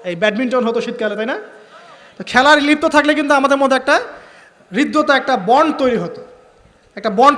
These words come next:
আমরা অনেক টুর্নামেন্ট খেলতাম, খেলতাম না? এখন দেখবেন কিচ্ছু নাই, সব বন্ধ,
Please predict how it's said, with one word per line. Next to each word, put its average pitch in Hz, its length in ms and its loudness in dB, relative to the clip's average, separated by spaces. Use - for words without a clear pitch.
আমরা 254 200 4
অনেক 311 220 4
টুর্নামেন্ট 302 360 2
খেলতাম, 208 260 0
খেলতাম 233 240 2
না? 302 120 0
এখন 240 260 0
দেখবেন 302 200 -2
কিচ্ছু 415 420 0
নাই, 214 140 0
সব 233 200 2
বন্ধ, 165 200 -8